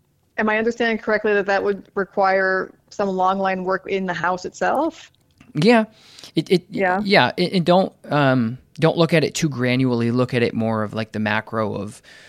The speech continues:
Speaker 2: what the, um, ideal situation is for this dog. And the ideal situation is to follow the leader, however you wanna look
Speaker 1: Mm-hmm.
Speaker 2: at that, inside, outside, um, fifteen foot, thirty foot, like, "Follow me, follow me." And then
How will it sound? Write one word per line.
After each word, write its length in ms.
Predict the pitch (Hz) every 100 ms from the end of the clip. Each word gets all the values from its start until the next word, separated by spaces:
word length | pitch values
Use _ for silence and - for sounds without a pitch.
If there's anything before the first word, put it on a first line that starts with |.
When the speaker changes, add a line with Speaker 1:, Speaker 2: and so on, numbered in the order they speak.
| - -
Speaker 2:
what 340 | 127 123 -
the, 360 | 127 113 107 - _
um, 440 | 107 101 - - - -
ideal 540 | 120 120 123 117 113
situation 600 | - 131 - 113 113 110
is 160 | 107 101
for 140 | 104
this 180 | 101 92
dog. 280 | - 92 101
And 100 | 104
the 140 | 113 -
ideal 280 | 127 131
situation 680 | 127 - 117 107 107 107 104 - - _
is 360 | 113 107 101 - - _
to 100 | -
follow 260 | - 110 147
the 60 |
leader, 300 | 151 110 156 - _ -
however 360 | 117 117 117
you 140 | 131 123
wanna 140 | 113
look 120 | 113
Speaker 1:
Mm-hmm. 40 | 107
Speaker 2:
at 40 | 95
that, 200 | 117 -
inside, 360 | 127 123 113
outside, 600 | 104 92 123 110 104 104 - - - _
um, 540 | 107 98 95 95 98 - _ -
fifteen 320 | 135 - 123
foot, 280 | 117 120 -
thirty 240 | 123 120 113
foot, 280 | - 117
like, 140 | 107 104 -
"Follow 260 | - 110 117
me, 140 | 117
follow 260 | 113 107 104
me." 240 | 110 107 -
And 120 | 113
then 300 | 113 107